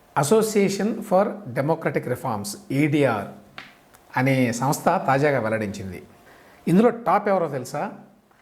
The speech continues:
తెలంగాణ ముఖ్యమంత్రి రేవంత్ రెడ్డి. ఆయన మీద ఎనభై తొమ్మిది కేసులు ఉన్నాయి. ఇవన్నీ ఎక్కువగా బీఆర్ఎస్ ప్రభుత్వ హయాంలో పెట్టినవే అనే విషయం అందరికీ తెలుసు. ఆ తర్వాత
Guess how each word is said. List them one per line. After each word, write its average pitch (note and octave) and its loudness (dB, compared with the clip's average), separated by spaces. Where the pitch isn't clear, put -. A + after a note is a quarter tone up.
తెలంగాణ G3+ 2
ముఖ్యమంత్రి D3 -4
రేవంత్ A#2+ -2
రెడ్డి. F#2+ -6
ఆయన D#3 4
మీద F#3 2
ఎనభై E3+ 0
తొమ్మిది D3 -6
కేసులు E3 -6
ఉన్నాయి. G2 -8
ఇవన్నీ C3+ 4
ఎక్కువగా D#3+ 2
బీఆర్ఎస్ F3+ 4
ప్రభుత్వ E3 0
హయాంలో D3 0
పెట్టినవే C3 -2
అనే B2+ 0
విషయం A#2+ 2
అందరికీ B2 -2
తెలుసు. G2+ -2
ఆ D3 6
తర్వాత G#3+ 4